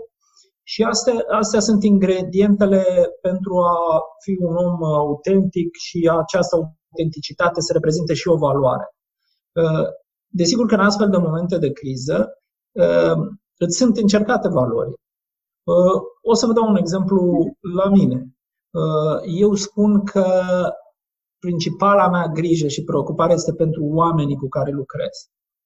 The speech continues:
Desigur că această grijă și preocupare este puternic încercată, deoarece este previzibil sau posibil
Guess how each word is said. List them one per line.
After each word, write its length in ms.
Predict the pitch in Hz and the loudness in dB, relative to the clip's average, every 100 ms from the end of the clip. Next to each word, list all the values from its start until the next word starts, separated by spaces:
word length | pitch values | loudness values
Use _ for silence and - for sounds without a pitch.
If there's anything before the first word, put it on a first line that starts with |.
| _ | _
Desigur 360 | 165 269 294 | -4 0 0
că 80 | 226 | 2
această 760 | 175 - 175 - 220 196 156 143 | 0 2 0 0 0 2 2 0
grijă 360 | 147 185 190 | 0 2 2
și 140 | 165 - | 0 -4
preocupare 640 | 147 143 - 135 160 196 | -4 -4 -6 -2 2 2
este 220 | 196 196 | 2 0
puternic 480 | 196 208 262 277 254 | -2 0 0 0 0
încercată, 640 | 196 - 123 123 - - _ _ _ _ | 0 2 -4 -6 -12 -14 _ _ _ _
deoarece 720 | 156 160 160 147 - 185 226 240 - - _ | 0 2 4 0 0 2 2 0 -8 -16 _
este 520 | - 165 202 - 202 190 | -2 2 2 2 0 0
previzibil 1080 | - 160 226 214 160 147 143 143 208 254 _ _ _ _ _ _ | 0 2 4 2 0 -2 -2 -2 -4 -6 _ _ _ _ _ _
sau 220 | 139 165 | -4 -2
posibil 680 | 175 214 214 - 160 135 180 | 2 2 2 -2 -2 -4 -8